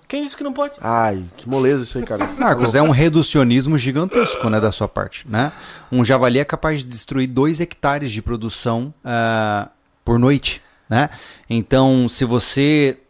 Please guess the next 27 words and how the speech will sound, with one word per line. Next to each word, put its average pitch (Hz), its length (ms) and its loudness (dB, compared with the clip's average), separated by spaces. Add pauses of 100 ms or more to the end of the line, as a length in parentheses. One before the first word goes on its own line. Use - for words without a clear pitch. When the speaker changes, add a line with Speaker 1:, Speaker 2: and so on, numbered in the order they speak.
Speaker 3:
de 127 140 0
repente, 139 500 0
quiser 120 260 0
pedir 107 220 -6
o 107 40 -2
seu 120 240 0
iFood 110 440 -4
no 107 80 -4
conforto 123 500 -6
do 117 100 -6
seu 113 160 -4
puff - 320 -8
rosa, 98 400 -2 (500)
ah, 113 540 2
e 123 80 0
você 113 280 -2
não 131 160 2
conseguir 123 520 -2
pedir 107 200 -8
um 107 100 -2
hambúrguer 104 680 2
ou 107 440 0
que - 120 -8
seja 110 340 -2
um 98 140 -2
arroz 110 580 0
integral, 110 600 0